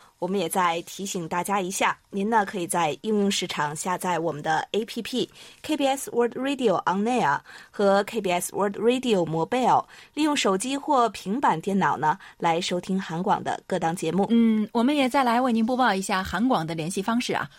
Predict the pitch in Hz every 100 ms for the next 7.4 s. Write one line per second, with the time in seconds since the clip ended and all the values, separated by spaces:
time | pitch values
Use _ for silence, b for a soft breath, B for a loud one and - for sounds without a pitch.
0 | B B B 233 262 311 320 285 269 254
1 | 240 180 226 214 190 - B B - 240
2 | 311 262 285 285 - 220 220 160 - 202
3 | 180 - 202 156 147 233 277 - 143 135
4 | - - - 180 160 220 240 - - 220
5 | - _ - 190 170 208 294 277 277 214
6 | - 185 262 262 277 226 127 - - 240
7 | 202 180 202